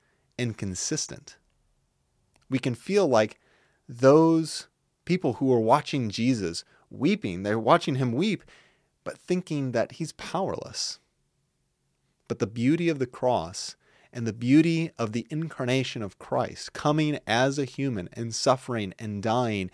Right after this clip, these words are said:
on the cross and being raised from the dead himself to give victory. He gives victory, and he takes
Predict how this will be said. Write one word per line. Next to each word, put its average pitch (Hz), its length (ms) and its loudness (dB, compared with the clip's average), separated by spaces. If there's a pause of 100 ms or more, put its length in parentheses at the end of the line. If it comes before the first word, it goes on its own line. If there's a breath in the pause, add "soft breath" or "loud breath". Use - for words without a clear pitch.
(300 loud breath)
on 180 300 2
the 180 80 -2
cross 85 440 -4
and 120 180 -6
being 113 380 -2
raised 147 440 6
from 147 200 0
the 139 100 2
dead 135 220 6
himself 123 560 2 (280 loud breath)
to 131 120 -2
give 120 240 2
victory. 110 720 -2 (680)
He 143 160 -2
gives 151 520 4
victory, 107 720 -4 (920)
and 104 100 -6
he 104 80 -6
takes - 400 -4